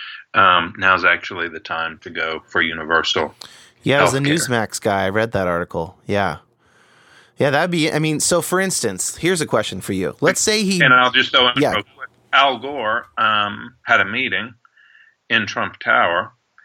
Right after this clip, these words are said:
Speaker 1: and he walked out of it saying that he was encouraged.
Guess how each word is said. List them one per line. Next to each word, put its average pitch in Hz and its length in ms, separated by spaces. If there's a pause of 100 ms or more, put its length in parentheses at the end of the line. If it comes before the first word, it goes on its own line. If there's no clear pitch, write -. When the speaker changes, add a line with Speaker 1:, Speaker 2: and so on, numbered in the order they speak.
(120)
Speaker 1:
and 110 140
he 117 120
walked 104 360
out 95 240
of 90 100
it 92 240
saying 92 380
that 98 140
he 101 100
was 92 200
encouraged. 95 720